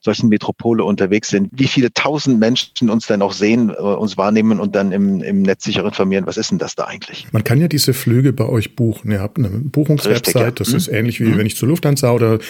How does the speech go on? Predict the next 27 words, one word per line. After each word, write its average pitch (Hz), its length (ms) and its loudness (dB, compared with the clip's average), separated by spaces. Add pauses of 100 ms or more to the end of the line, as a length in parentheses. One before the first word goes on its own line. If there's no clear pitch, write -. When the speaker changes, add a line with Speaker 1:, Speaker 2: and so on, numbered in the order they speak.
(160)
Speaker 2:
zur - 160 -2
Bahn 156 240 2
gehe, 139 220 2
kann 117 180 -2
ich, 107 100 -4
äh, 110 140 -2
einen 107 160 -4
Platz 101 240 -4
buchen. 147 220 0
Speaker 1:
Genau. 127 200 2 (180)
Speaker 2:
Dann, 107 340 2
äh, 113 260 -2
bin 120 160 -2
ich 107 120 -2
sozusagen 104 640 -2 (340)
in 110 180 2
einem 104 220 -4
Rundflug, 180 560 0
äh, - 40 2
unterwegs. 135 800 2
Ich 110 160 -4
kann 110 380 0
die 104 140 -2
Welt 104 180 -2
von 107 140 -2
oben 135 260 2
erleben, 143 460 2